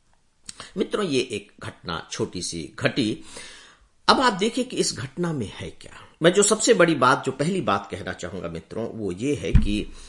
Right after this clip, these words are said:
दरअसल होता ये है कि जब भी कोई बदलाव होता है, तो वो बदलाव हमें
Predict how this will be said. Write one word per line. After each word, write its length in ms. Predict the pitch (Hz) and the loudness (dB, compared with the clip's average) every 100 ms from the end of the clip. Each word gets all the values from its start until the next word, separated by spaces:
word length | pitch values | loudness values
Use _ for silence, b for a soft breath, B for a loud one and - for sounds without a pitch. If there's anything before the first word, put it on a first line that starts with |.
| B B 110 | B B 4
दरअसल 420 | 151 208 262 240 | 6 6 4 2
होता 360 | 135 185 220 | 2 2 4
ये 200 | 220 170 | 2 2
है 120 | 185 180 | 2 0
कि 480 | 175 175 170 - - b b b | 0 2 2 0 -8 b b b
जब 220 | 117 196 | 2 2
भी 180 | 202 233 | 4 -2
कोई 420 | 202 - 160 180 | -4 -2 4 4
बदलाव 600 | 147 101 98 101 113 135 151 | 4 -2 -2 0 -2 -2 -4
होता 380 | 110 92 - | -6 -8 -6
है, 160 | 107 151 | -4 -4
तो 160 | 175 160 | -4 -4
वो 220 | 147 233 | 0 0
बदलाव 580 | 175 123 127 139 190 214 | 2 0 0 2 0 0
हमें 300 | 156 175 | -2 -2